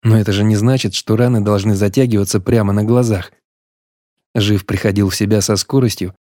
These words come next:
недоступной не то чтобы обычному человеку, но даже и иммунному, продержавшемуся в улье достаточно долго. Уже к концу схватки с топтуном разорванная грудина парня успела покрыться коркой, а глубокие царапины от когтей и шипов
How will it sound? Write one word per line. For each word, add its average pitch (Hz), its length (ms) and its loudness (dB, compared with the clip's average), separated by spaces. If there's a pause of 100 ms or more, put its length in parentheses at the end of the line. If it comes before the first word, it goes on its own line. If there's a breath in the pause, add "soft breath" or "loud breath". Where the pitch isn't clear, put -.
недоступной 113 560 0
не 101 140 2
то 139 120 -2
чтобы 117 240 0
обычному 104 480 0
человеку, 107 540 0 (320)
но 131 120 2
даже 120 280 2
и 123 220 2
иммунному, 101 520 2 (340)
продержавшемуся 104 840 0
в 104 80 0
улье 120 200 2
достаточно 98 640 -2
долго. 92 360 -2 (720)
Уже 107 220 0
к 92 60 -8
концу 104 340 0
схватки 123 420 0
с - 100 -6
топтуном 101 520 0 (360 soft breath)
разорванная 127 640 2
грудина 113 420 0
парня 117 380 0
успела 110 340 0
покрыться 101 500 -2
коркой, 101 460 -4 (480)
а 120 80 -4
глубокие 143 480 2
царапины 117 500 0
от 95 120 -4
когтей 107 340 -2
и 98 40 0
шипов 117 420 0